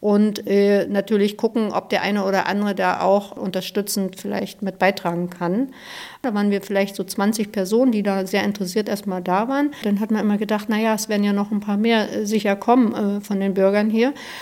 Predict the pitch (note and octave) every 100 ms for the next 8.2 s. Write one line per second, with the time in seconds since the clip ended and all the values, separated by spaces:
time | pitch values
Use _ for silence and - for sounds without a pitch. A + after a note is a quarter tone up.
0 | - - B3 - - A#3 B3 B3 C#4 -
1 | A3 A#3 A3 A3+ A3 G#3 F#3+ G3 G3 -
2 | G3+ - - F#3+ F#3+ F#3+ - G3 F#3+ F#3+
3 | F#3+ F#3+ F3+ F3+ F3+ F3+ F3+ - A3 -
4 | C#4+ C#4 B3 A#3+ A#3 G3+ A3 - - -
5 | A#3 A3+ A#3 - G#3+ G#3 G#3 A3+ - -
6 | C#4 A#3+ A#3 - A3 - A#3 A#3+ G#3+ -
7 | C#4 C#4 C4 A3 G#3+ G3+ G3+ - F#3+ E3
8 | F3